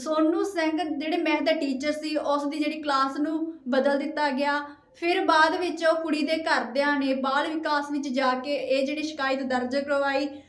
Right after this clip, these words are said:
ਜਦੋਂ ਇਹ ਦੋਨਾਂ ਜਗ੍ਹਾ 'ਤੇ ਜਾ ਕੇ ਉਹ ਸੈਟੀਸਫਾਈਡ ਨਾ ਹੋਏ, ਫਿਰ ਉਹਨਾਂ ਨੇ ਇਸ, ਫਿਰ ਉਹਨਾਂ ਨੇ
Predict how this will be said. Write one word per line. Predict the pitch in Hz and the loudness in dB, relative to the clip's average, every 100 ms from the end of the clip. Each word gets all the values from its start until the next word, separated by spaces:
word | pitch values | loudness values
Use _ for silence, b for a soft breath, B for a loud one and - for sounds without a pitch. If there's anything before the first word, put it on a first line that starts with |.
| B | B
ਜਦੋਂ | 254 311 370 359 | 0 4 6 6
ਇਹ | 339 349 302 | 6 4 4
ਦੋਨਾਂ | 302 302 370 | 2 4 4
ਜਗ੍ਹਾ | 320 311 349 | 4 4 4
'ਤੇ | |
ਜਾ | 349 320 277 | 2 2 2
ਕੇ | 277 294 294 | 2 -2 -2
ਉਹ | - 311 359 | 4 4 6
ਸੈਟੀਸਫਾਈਡ | 339 311 311 302 302 302 302 | 4 0 -2 -6 -4 -2 -2
ਨਾ | 285 254 285 | 0 0 0
ਹੋਏ, | 285 269 262 262 | 0 2 2 2
ਫਿਰ | 294 330 | 0 2
ਉਹਨਾਂ | 359 359 294 294 330 349 | 2 2 2 4 4 4
ਨੇ | 285 269 311 320 B B B B 285 294 | 2 2 -2 -4 B B B B 0 0
ਇਸ, | 294 359 349 349 277 269 | 2 6 8 8 4 0
ਫਿਰ | 302 339 | 4 4
ਉਹਨਾਂ | 349 311 302 320 359 | 6 6 4 4 2
ਨੇ | 311 320 - | 2 0 0